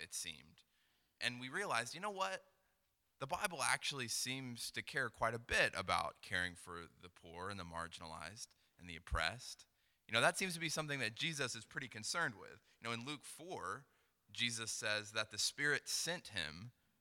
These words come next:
to proclaim good news to the poor, to proclaim freedom to the captives and sight to the blind. So the church maybe needs to be a little bit more focused on that. That's kinda how we felt. It, Matthew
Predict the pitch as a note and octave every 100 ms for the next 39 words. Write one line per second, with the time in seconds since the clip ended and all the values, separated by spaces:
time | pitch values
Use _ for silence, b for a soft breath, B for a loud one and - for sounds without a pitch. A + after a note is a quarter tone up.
0 | _ _ - B2 A#2 - C3+ A#2+ B2 C#3
1 | B2 A#2+ A2+ - - G2+ - E2 D#2 D#2
2 | - F2 F#2+ A#2 G#2+ G2+ _ b - C#3
3 | C#3 A#2+ A2 G#2 - F#2+ E2+ E2 E2 F#2
4 | - - B2+ A#2+ - G#2 F2+ F2+ F2 D#2
5 | D2 F#2 _ _ _ _ _ _ _ _
6 | - B2+ - G4+ - C3+ E3+ F3 E3+ D#3+
7 | D#3 E3 E3 D#3+ C#3+ D#3+ F#3+ G#3+ E3 -
8 | E2 E2 F#2 - A#2 - C3 C3 B2+ B2+
9 | C#3 C3+ - A#2 - - _ _ _ _
10 | - E2+ A2 A2+ D3 C#3 B2+